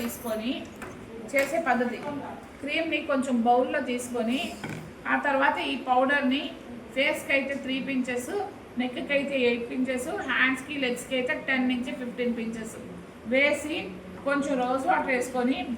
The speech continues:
బాగా మిక్స్ చేయాలి. ఇది ఒకసారి ఎంత తీసుకుంటామో అది అప్పుడు వరకు కంప్లీట్ అంతే వస్తుంది.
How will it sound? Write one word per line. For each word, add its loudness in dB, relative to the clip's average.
బాగా 4
మిక్స్ -2
చేయాలి. 2
ఇది -2
ఒకసారి 4
ఎంత 2
తీసుకుంటామో -2
అది 0
అప్పుడు -2
వరకు -2
కంప్లీట్ -2
అంతే -2
వస్తుంది. 2